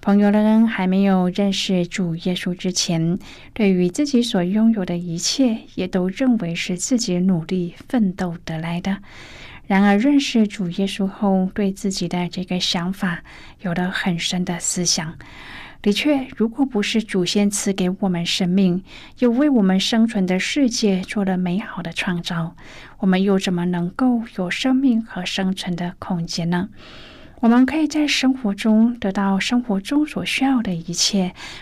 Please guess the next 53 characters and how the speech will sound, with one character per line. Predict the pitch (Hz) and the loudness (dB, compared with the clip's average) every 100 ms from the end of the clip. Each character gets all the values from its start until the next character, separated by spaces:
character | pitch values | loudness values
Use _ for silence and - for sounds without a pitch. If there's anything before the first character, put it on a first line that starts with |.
| - | -4
若 | 302 294 | 0 2
不 | 247 | 2
是 | 247 320 | 2 -2
祖 | 311 - 180 196 | -2 -4 -4 -4
先 | - 208 190 | -2 2 2
预 | 226 254 | 4 2
备 | 220 175 | 2 -6
了， | 175 180 - - - - | -8 -12 -16 -20 -20 -4
我 | 190 | 0
们 | 180 185 | 4 4
又 | 247 247 | 4 4
要 | 220 208 185 | 4 2 0
怎 | - 165 | -2 -2
么 | 170 | -2
去 | 170 202 180 | -2 -2 -2
取 | - - 170 | -2 -4 -4
得 | 175 165 208 | -4 -4 -4
和 | - 175 | -6 -10
挣 | 160 - 247 190 | -6 -4 -2 -2
得 | 170 156 | -4 -4
呢？ | 175 247 - - - - - - - | -4 -4 -10 -20 -20 -20 -20 -20 -8
所 | - 208 | 0 2
以 | 185 | 4
说， | 185 - 196 | 2 2 4
我 | |
们 | 185 175 | 4 2
所 | 180 175 | 0 -2
拥 | 170 190 202 | 0 2 2
有 | 185 | 2
的 | 180 | -2
一 | 175 170 | -2 -4
切 | 170 - 277 226 | -4 0 2 0
全 | - 190 180 | -2 -2 -2
是 | - 196 180 | 0 -2 -2
主 | - 160 | -2 -4
给 | 202 214 170 | -2 -2 -2
的， | 170 165 - - - - | -4 -6 -10 -20 -10 -2
一 | 214 | -2
点 | - 165 165 185 | 0 -2 -2 -2
也 | 185 | -4
不 | 165 165 160 | -6 -6 -6
为 | 156 151 | -6 -4
过。 | 151 247 247 - - - - - - - - - - | 0 0 0 -12 -20 -20 -20 -20 -20 -20 -20 -20 -6
如 | 226 | -2
果 | 226 311 | 0 0
朋 | - 247 | 2 4
友 | 240 226 | 6 6
您 | 220 220 | 6 6
愿 | 220 202 196 | 4 2 2
意 | 196 185 | 2 2
和 | 185 180 175 185 | 0 -2 -2 -2
我 | 196 | -2
们 | 175 175 170 196 | -2 0 2 2